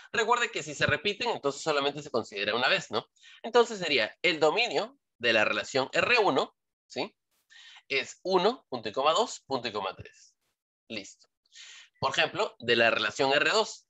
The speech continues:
dice que la primera componente acá es rosa. Entonces, el dominio de la relación R dos será rosa. Nada más. Bien. El dominio de R tres,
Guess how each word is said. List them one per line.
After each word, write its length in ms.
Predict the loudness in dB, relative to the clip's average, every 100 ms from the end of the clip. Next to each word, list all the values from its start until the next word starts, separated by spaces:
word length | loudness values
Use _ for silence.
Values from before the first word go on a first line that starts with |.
| _
dice 300 | -14 -10 -4
que 140 | 0
la 100 | 0
primera 300 | 0 -2 0
componente 480 | 0 0 0 -2 -2
acá 180 | 0 2
es 220 | 2 -2 -10
rosa. 600 | -2 2 2 0 -6 -8 _ _ _ -4
Entonces, 640 | -2 2 2 2 -4 -6
el 120 | -2
dominio 380 | 0 2 2 2
de 80 | 2
la 120 | 0
relación 420 | 0 -8 -2 0
R 180 | 2 2
dos 260 | 2 2 -4 _
será 440 | -2 0 0 -4 _ _ _ _ -10
rosa. 460 | 0 0 0 -8 -14 _ _ _ _ -2
Nada 280 | 2 2
más. 300 | 0 -12 -20 _ _ -8
Bien. 240 | -6 -6 _ _ _ -20 -20 -20 _ _ _
El 160 | -2 0
dominio 380 | 2 2 0 0
de 180 | 0 2
R 280 | 2 2 0
tres, 540 | 0 -2 -4 -18